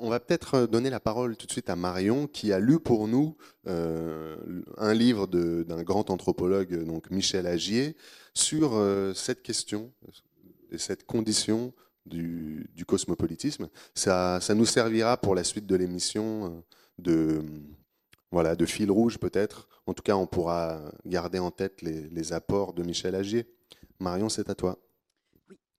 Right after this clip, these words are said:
Speaker 2: Alors, depuis plus de dix ans, l'anthropologue Michel Agier étudie les espaces d'urgence et d'exception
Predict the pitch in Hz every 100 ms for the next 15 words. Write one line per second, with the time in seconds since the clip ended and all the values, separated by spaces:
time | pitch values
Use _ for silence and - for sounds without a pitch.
0 | _ 185 175 165 170 180 190 - 277 269
1 | 208 165 208 202 240 226 180 165 190 175
2 | 175 175 160 170 170 240 233 - 208 165
3 | 202 196 165 180 - 196 180 - 190 175
4 | 196 247 240 - - 165 170 - 165 -
5 | 208